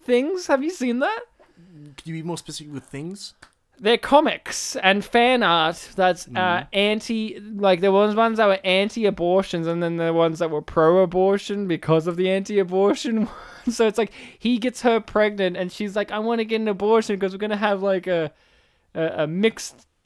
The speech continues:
Speaker 1: kid and that's gross." And then it's like, "No, abortion's bad." These are really detailed, disgusting
Speaker 2: With Zootopia
Speaker 1: with
Speaker 2: characters?
Speaker 1: Zootopia, with the main two from Zootopia.
Speaker 2: Also, I'm surprised I went with fox and not wolf. I think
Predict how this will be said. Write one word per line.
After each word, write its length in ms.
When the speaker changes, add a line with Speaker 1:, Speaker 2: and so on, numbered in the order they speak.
Speaker 1:
kid 320
and 140
that's 180
gross." 600
And 140
then 140
it's 160
like, 220
"No, 680
abortion's 840
bad." 920
These 260
are 180
really 560
detailed, 680
disgusting 800
Speaker 2:
With 160
Zootopia 480
Speaker 1:
with 140
Speaker 2:
characters? 440
Speaker 1:
Zootopia, 960
with 140
the 60
main 300
two 240
from 160
Zootopia. 600
Speaker 2:
Also, 120
I'm 60
surprised 260
I 40
went 120
with 80
fox 400
and 80
not 200
wolf. 280
I 60
think 160